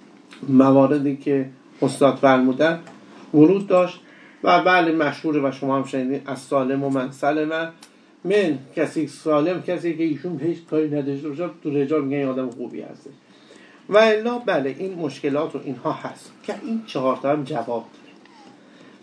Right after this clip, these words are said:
بحث نسخه رو اگر مطرح بکنیم بابا کتاب حدیثی هامونم شاید به مشکل برخوریم. بحث نسخه رو من اشکال نسخه ایش رو قبول دارم و واقعاً وارده، نه اینکه وارد نیست.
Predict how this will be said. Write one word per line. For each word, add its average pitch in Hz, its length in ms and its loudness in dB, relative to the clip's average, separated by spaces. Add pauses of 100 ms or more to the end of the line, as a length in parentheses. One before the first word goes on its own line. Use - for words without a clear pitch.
بحث 139 280 0
نسخه 131 480 -4
رو 143 180 2
اگر 131 240 -2
مطرح 127 440 -4
بکنیم 123 540 -6
بابا 131 180 -2
کتاب 120 400 -10
حدیثی 120 320 -10
هامونم 143 480 -2 (1300)
شاید 120 300 2
به 123 80 -4
مشکل 113 340 -8
برخوریم. - 600 -16 (1500)
بحث 147 260 0
نسخه 127 440 -2
رو - 160 -14 (680)
من 151 220 6 (120)
اشکال 127 460 -2
نسخه 123 220 -6
ایش 131 140 -4
رو 156 120 -6
قبول 139 280 -2
دارم 120 260 -2
و - 20 -6
واقعاً 113 360 -2
وارده، 135 500 -2
نه 110 40 -4
اینکه 151 220 -2
وارد 110 220 -6
نیست. - 340 -16